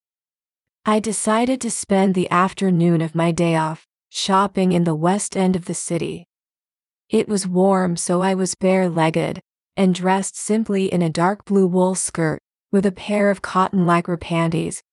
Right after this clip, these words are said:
chosen because they hugged my figure nicely. I took the bus from Victoria Station,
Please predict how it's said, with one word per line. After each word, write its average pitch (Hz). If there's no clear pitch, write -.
chosen 214
because 185
they 180
hugged 180
my 170
figure 170
nicely. 151
I 202
took 226
the 240
bus 190
from 170
Victoria 185
Station, 165